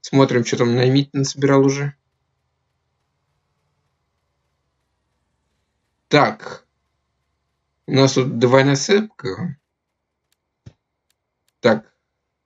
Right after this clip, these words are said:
Так, так, так. А, у нас даже три трактора, получается, совсем забыл.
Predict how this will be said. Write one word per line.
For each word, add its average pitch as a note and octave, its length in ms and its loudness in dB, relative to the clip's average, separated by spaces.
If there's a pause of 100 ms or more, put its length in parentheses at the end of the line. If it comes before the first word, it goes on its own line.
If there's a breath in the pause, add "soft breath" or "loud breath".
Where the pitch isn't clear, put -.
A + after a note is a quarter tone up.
(120)
Так, B2+ 100 -20
так, - 200 -20
так. - 120 -20 (680)
А, C3 140 2
у - 20 0
нас C3 280 2
даже D3 260 -2
три D3+ 220 0
трактора, A2 360 -6
получается, A#2 420 -6
совсем - 320 -10
забыл. A#2+ 400 -4